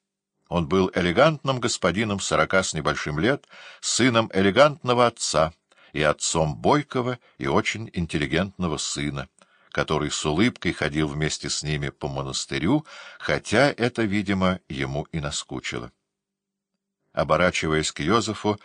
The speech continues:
Роберт каждый раз замечал на лице сына приветливую,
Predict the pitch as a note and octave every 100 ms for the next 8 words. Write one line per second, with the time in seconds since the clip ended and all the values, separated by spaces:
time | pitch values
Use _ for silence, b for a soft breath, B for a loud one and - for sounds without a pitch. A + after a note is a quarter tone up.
0 | B B B - D#2+ F#2 F#2 - D#2+ D#2+
1 | D2 D#2 E2 D2+ C2 D2+ D2+ - D#2+ D2
2 | D2 D2 - D2 - E2 D2 C2 D2 C2
3 | F2 A#2+ A#2 G#2+ G#2+ A2